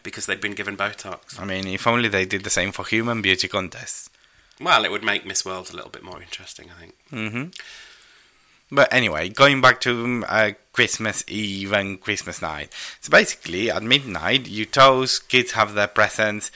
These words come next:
Speaker 2: fireworks all over the place. But actually, if you think about it,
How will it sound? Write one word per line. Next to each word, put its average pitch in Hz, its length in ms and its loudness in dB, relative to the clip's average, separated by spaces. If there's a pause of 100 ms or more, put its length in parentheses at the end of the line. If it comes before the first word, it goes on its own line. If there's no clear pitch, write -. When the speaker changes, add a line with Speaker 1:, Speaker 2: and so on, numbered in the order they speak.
(180)
Speaker 2:
fireworks 107 800 6
all 101 180 2
over 95 240 0
the 95 100 -2
place. 92 560 2 (460)
But 127 260 2
actually, 107 340 2
if - 80 -6
you 104 80 -8
think 151 220 -2
about - 280 -6
it, 82 140 -10